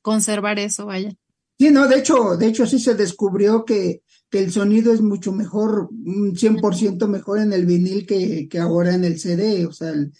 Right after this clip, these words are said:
Speaker 2: eh, digo, a-, obviamente, eh, tienes que cuidarlos más y no escuchas el scratch de, de, del disco, pero es maravilloso. Eh, eh, pero eso en mi caso, a mí me, ¿a qué me llevó? A que ponías el disco,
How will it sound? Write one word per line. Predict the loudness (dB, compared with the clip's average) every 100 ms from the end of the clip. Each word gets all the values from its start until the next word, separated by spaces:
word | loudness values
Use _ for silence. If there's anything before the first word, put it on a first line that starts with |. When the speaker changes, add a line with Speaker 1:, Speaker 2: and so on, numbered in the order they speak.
| _ _ _
Speaker 2:
eh, | -4
digo, | 0 2 2
a-, | 2 0 0 2
obviamente, | 2 2 0 0 2 2 2 0 0
eh, | -2
tienes | -2 -2 -4
que | -8
cuidarlos | -4 -4 -2 -4 -4
más | -4 -2 -2 -4
y |
no | -6
escuchas | -8 -6 -6 -4 -2
el | -2 -2
scratch | -4 -2 2 2 0
de, | -2 -2 -2 -4
de, | -4
del | 0 0 0
disco, | -2 -4 -8 -4
pero | -2
es | 2
maravilloso. | 2 2 0 0 -2 -4 _ _ _ _ _ _
Eh, | -8 -6
eh, | -10 -10 -2
pero | 2 2
eso | 4
en | 4
mi | 4
caso, | 2 2 2
a | 2
mí | 2
me, | 2
¿a | 0
qué | 0
me | 0 0
llevó? | 0 -2
A | -6
que | -8
ponías | -6 -4 -4 -2
el | 0
disco, | 2 0 0 -2 -2 -6